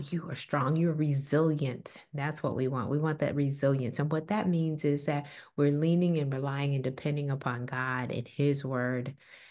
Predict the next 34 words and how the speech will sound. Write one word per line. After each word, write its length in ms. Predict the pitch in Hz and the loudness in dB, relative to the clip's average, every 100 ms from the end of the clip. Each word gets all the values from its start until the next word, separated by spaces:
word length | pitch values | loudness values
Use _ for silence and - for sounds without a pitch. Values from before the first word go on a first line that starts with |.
| _ | _
and 200 | 135 143 | 0 2
we're 160 | 151 147 | 2 2
getting 400 | 139 139 135 131 | 2 0 0 -4
through 500 | 151 147 139 135 139 - - | 0 2 2 0 -4 -14 -4
a 80 | 131 | 0
lot 400 | 139 143 143 131 | 2 2 0 0
better 400 | 139 143 147 135 | 0 2 2 2
than 220 | 135 131 | 0 0
most 260 | 131 143 - | -2 -2 0
people 380 | 139 139 131 135 | -2 0 0 2
would. 360 | 156 139 143 - _ _ _ _ - _ - | 2 2 -2 -8 _ _ _ _ -20 _ -6
So 420 | - 131 120 143 - - _ | 0 0 -2 -8 -16 -20 _
today, 360 | - 147 143 139 143 | 0 2 4 2 0
I 80 | |
wanna 480 | 156 160 156 147 135 | 0 2 2 0 0
offer 380 | 139 131 143 - | 0 -2 -2 -2
you, 200 | 135 135 | 0 0
I 20 | |
wanna 240 | 139 135 131 | 0 0 -2
ask 400 | 139 143 - - | -4 -6 -8 -4
you 160 | 143 139 | -2 -2
to 100 | 165 | -2
go 280 | - 254 254 | 2 4 4
ahead 300 | 247 214 185 | 2 0 0
and 160 | 180 | -2
subscribe 500 | - - - 135 143 | -4 -6 -2 -2 0
to 120 | 143 | -2
this 240 | 127 123 - | -2 -4 -4
channel. 420 | - 113 104 87 - - - | -4 -2 -4 -8 -12 -14 0
Make 280 | 170 190 - | 2 2 2
sure 260 | 190 196 | 6 6
you 200 | 202 190 | 6 4
subscribe. 680 | 185 180 - 156 156 143 165 - - - | 2 -4 -4 -4 -4 -8 -10 -18 -16 -4
Why? 580 | 135 131 135 156 185 | 0 0 0 2 2